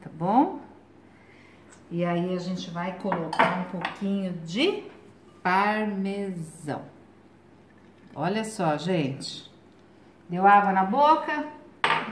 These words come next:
Faz aí na sua casa, então. Olha lá, ó, os pãezinhos, tá?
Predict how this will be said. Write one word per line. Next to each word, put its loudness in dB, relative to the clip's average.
Faz 0
aí 2
na 0
sua 0
casa, 4
então. 0
Olha 0
lá, 6
ó, 0
os -6
pãezinhos, 6
tá? 4